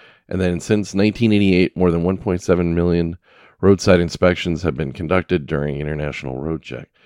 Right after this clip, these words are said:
So when Road Check comes around, just, you know, just keep yourself clean. Do what you're supposed to do, and you won't have any problems. All right, I gotta use the restroom. I'll be right back.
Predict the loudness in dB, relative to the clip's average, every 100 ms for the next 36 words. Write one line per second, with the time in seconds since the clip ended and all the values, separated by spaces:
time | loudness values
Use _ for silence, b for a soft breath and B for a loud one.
0 | B B B 2 4 6 6 4 2 2
1 | 2 4 4 4 2 -4 _ _ _ _
2 | _ -10 -8 -8 -14 _ _ _ -8 -8
3 | -8 -12 -18 -20 -10 -8 -8 -10 -10 -6
4 | -6 -6 -8 -6 -8 B B B B _
5 | -2 -2 -2 -8 -10 -12 -12 -10 -8 -8
6 | -12 _ -10 -8 -8 -8 -12 -12 -10 -10
7 | -12 -16 -20 _ b b b b -4 -2
8 | -2 -4 -8 -16 -20 -18 -8 -6 -6 -6
9 | -8 -8 -10 -12 -10 -8 -8 -10 -10 -8
10 | -8 -12 -16